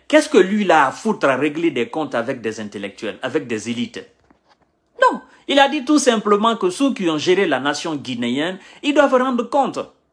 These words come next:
C'est tout. Combien d'années les Guinéens sont en train de demander justice, que justice soit faite sur la gestion, effectivement,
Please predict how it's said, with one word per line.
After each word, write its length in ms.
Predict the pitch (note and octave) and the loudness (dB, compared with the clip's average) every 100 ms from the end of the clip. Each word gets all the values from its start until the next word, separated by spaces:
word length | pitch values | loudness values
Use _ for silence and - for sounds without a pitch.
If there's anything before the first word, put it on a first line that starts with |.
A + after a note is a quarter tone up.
| _ _ _ | _ _ _
C'est 200 | - C4+ | -6 -2
tout. 360 | E4 D#4 C4+ - _ _ _ - | 2 2 0 -8 _ _ _ 2
Combien 420 | E4+ E4+ D4+ C4 | 4 4 2 0
d'années 320 | A#3 G3+ G3+ | 4 4 4
les 180 | F#3+ F3 | 0 0
Guinéens 280 | D#3+ G3+ G#3 | 0 -2 -2
sont 260 | G#3 E3 C#3+ | -2 -4 -2
en 140 | F3 | -2
train 160 | F3+ F3+ | -2 -2
de 140 | C#3+ | -2
demander 400 | C#3+ D3+ D3 D3+ | -2 0 0 0
justice, 420 | C3+ D#3 - E3 | -2 -4 -4 -6
que 140 | - D#3 | -2 -2
justice 340 | D#3+ D#3+ F3 | -2 -8 -8
soit 160 | C#3+ B2 | -4 -4
faite 300 | D#3+ D3+ C3 | -2 -4 -6
sur 160 | B2+ | -6
la 100 | A#2 | -6
gestion, 500 | A2 C#3 C3+ D3+ F3 F3 - - | -4 -6 -6 -2 -4 -4 -20 0
effectivement, 920 | G#3 G#3+ G#3+ F#3+ - F3 C#3+ D#3 G#3+ | 4 6 4 -4 -2 -4 -2 -2 -2